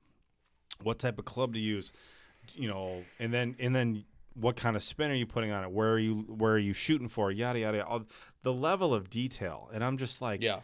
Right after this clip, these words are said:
Speaker 1: I just wanna make contact and not slice the hell out of it. I
Speaker 2: Yeah.
Speaker 1: wanna find my ball.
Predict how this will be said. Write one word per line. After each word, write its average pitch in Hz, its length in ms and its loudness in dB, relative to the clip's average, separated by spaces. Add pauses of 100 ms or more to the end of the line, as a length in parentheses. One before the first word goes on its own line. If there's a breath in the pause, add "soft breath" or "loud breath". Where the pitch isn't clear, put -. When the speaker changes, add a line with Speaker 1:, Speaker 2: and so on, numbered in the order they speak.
(460 loud breath)
Speaker 1:
I 233 100 2
just 277 180 0
wanna 139 160 4
make 101 180 0
contact 104 640 0
and 101 200 -2
not 113 280 2
slice 107 380 -2
the 107 80 -6
hell 101 180 0
out 127 160 -4
of 73 80 -14
it. 60 120 -18 (120)
I 120 80 4
Speaker 2:
Yeah. 156 60 6
Speaker 1:
wanna 165 120 6
find 110 360 0
my 95 140 -2
ball. 82 220 -12